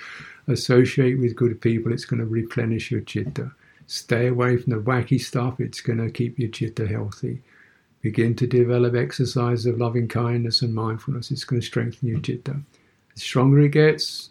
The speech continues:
then you can take on more of your karma, more of your accumulations, more of the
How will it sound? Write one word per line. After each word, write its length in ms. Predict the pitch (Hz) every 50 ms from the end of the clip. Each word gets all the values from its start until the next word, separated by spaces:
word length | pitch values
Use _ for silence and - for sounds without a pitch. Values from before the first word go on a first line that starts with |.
| _ -
then 180 | - 123 131 143
you 120 | 143 139
can 120 | 139 123 -
take 360 | - 135 135 135 131 131 151
on 180 | 143 135 123
more 420 | 120 139 156 139 120 110 110 - - _ _ _ _ _ _ _ -
of 200 | 127 113 107 120
your 160 | 120 117 127 139
karma, 500 | - - 131 127 123 120 113 117 117 127 139 -
more 260 | 123 123 127 135 139
of 100 | 131 123
your 140 | 139 139 135
accumulations, 1000 | 131 135 - - 139 127 120 120 117 117 117 120 117 - - - 131 131 - -
more 280 | 110 120 123 123 127
of 120 | 123 120 110
the 180 | 120 127 139